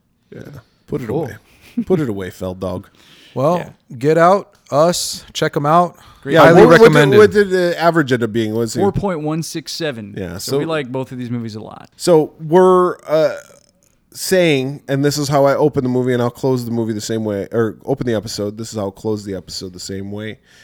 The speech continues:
Speaker 1: is that there's been a lot of masters, and they all started out strong. And I think Jordan Peele is on his way to becoming a modern day master.
Speaker 3: Yeah.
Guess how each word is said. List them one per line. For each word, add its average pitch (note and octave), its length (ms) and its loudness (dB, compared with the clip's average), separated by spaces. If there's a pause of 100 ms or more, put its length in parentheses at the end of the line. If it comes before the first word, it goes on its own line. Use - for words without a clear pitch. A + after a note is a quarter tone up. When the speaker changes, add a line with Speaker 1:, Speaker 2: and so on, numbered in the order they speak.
(140)
Speaker 1:
is G2+ 160 -8
that A2 280 -2
there's A2 460 0
been G#2+ 220 -4
a G#2 80 -4
lot G#2 280 0
of F#2+ 100 -6
masters, G2 760 -8 (540)
and G2+ 280 -6
they G2+ 100 -2
all G2+ 160 0
started G2+ 440 -4
out F#2+ 280 -2 (200)
strong. F2+ 560 -10 (140)
And F#2 120 -12
I F2+ 60 -10
think G2 400 -12
Jordan G2 380 -8
Peele G2 300 -8
is F2+ 120 -12
on A2 160 -4
his G#2 180 -6
way F#2 200 -8
to F#2 80 -14
becoming G2 640 -8
a F2+ 60 -12
modern G2 460 -8
day D#2 140 -20
master. D#2+ 640 -20 (240)
Speaker 3:
Yeah. G#2+ 240 -20